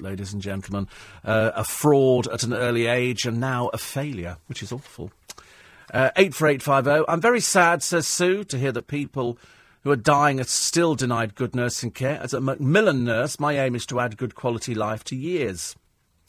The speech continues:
The hospice movement has done an enormous amount to improve palliative care in the U K, but unfortunately there are still pockets of poor care." This is in a hospital, though. This is in a big hospital where they didn't know that somebody who is dying needs one of these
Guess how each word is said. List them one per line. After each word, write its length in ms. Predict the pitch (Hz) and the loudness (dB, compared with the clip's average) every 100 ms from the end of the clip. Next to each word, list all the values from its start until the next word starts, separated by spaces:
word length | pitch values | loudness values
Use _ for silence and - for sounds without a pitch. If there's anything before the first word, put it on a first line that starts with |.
| _ _ - | _ _ -16
The 100 | - | -6
hospice 440 | 156 - 104 - | -4 -4 -6 -2
movement 380 | 127 117 120 110 | 0 0 -2 -4
has 100 | 110 | -2
done 200 | 131 127 | 0 0
an 100 | 123 | 0
enormous 440 | 139 175 170 - | 4 4 2 0
amount 240 | 104 82 - | -4 -6 -6
to 100 | 101 | -6
improve 480 | 98 - 117 107 - - _ _ _ _ _ _ | -4 -2 0 -2 -8 -20 _ _ _ _ _ _
palliative 640 | - 160 143 113 - 101 - | 2 4 4 0 -2 -4 -8
care 380 | - 143 113 107 | -4 -2 0 -2
in 80 | 107 | -4
the 60 | |
U 100 | 110 | -6
K, 240 | 107 131 127 | -4 -2 0
but 100 | 131 | -2
unfortunately 520 | 123 - 170 - 120 | -4 0 0 0 -4
there 100 | 113 | -4
are 60 | 110 | -4
still 340 | - 160 120 | -2 -2 -2
pockets 400 | - 120 - - | -4 -8 -6 -8
of 120 | 117 | -10
poor 240 | - 143 139 | -4 -4 -4
care." 160 | - - | -6 -6
This 160 | 254 | -6
is 140 | 294 285 | -2 0
in 80 | |
a 40 | 233 | 0
hospital, 440 | - 277 - 269 | -2 -4 0 2
though. 100 | 185 | 2
This 220 | 170 247 | 2 -4
is 40 | 269 | -4
in 80 | 247 | -6
a 40 | |
big 420 | 190 - 240 202 - - | -8 -4 -4 -4 -10 -18
hospital 440 | - 233 - 196 151 | -6 -4 -2 -2 2
where 140 | 160 | 2
they 160 | 185 170 | 2 -2
didn't 480 | 208 220 247 156 | -2 -2 -2 -4
know 640 | 175 185 214 190 95 82 90 - - - - | -2 4 6 4 2 -4 -10 -16 -20 -16 -6
that 140 | 147 | -2
somebody 380 | - 220 240 226 | 0 0 0 0
who 140 | 214 | 0
is 160 | 208 160 | 0 -4
dying 720 | - 180 190 160 90 90 104 _ _ - | 2 4 4 2 -2 -6 -10 _ _ -4
needs 320 | 160 180 - | 0 0 2
one 120 | 170 | 0
of 80 | 151 | 2
these 200 | 156 | -2